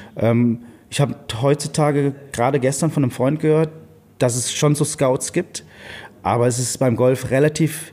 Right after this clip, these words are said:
schwierig und relativ unfair, weit nach oben zu kommen, wenn man, es kann sein, man spielt ein Jahr gut, ein Jahr schlecht, ein Jahr gut, dann ist man halt ganz schnell wieder weg. Da wird mit Förderung,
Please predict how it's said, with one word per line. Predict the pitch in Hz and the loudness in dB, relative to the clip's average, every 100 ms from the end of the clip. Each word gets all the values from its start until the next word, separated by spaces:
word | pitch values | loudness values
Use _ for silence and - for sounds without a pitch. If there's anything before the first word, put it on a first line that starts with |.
| - | -10
schwierig | - - 151 165 170 165 | -6 0 2 4 2 0
und | 117 104 - | -4 -4 0
relativ | 123 143 - | 0 0 -4
unfair, | - 147 147 143 131 131 139 - - - | 0 0 0 0 2 2 -2 -8 -20 -8
weit | 113 120 | -2 0
nach | 120 | 0
oben | 113 143 147 | 0 0 0
zu | - | -2
kommen, | - 127 120 | 0 0 2
wenn | 117 127 | 2 2
man, | 135 131 127 - - - - | 4 2 0 -8 -20 -20 -12
es | - | -4
kann | - 135 | 0 2
sein, | 131 151 | 4 4
man | - | 2
spielt | 160 147 | 0 0
ein | 131 139 | 2 2
Jahr | 131 | 4
gut, | 135 175 - - - - - - - | 2 0 -2 -12 -20 -20 -20 -12 -2
ein | 127 135 | 2 2
Jahr | |
schlecht, | 127 147 151 156 | 2 2 0 0
ein | 123 131 | 0 0
Jahr | 123 | 2
gut, | 127 147 | 0 0
dann | 131 | 0
ist | 123 - | -2 0
man | 123 | -2
halt | 117 | 0
ganz | 127 - | -2 -2
schnell | 123 | -2
wieder | 117 104 | 0 0
weg. | 113 - | -2 -2
Da | 117 110 | -2 0
wird | 123 - - - | -2 -6 -10 -4
mit | 127 | -4
Förderung, | - 139 131 127 139 139 | 0 2 2 2 4 4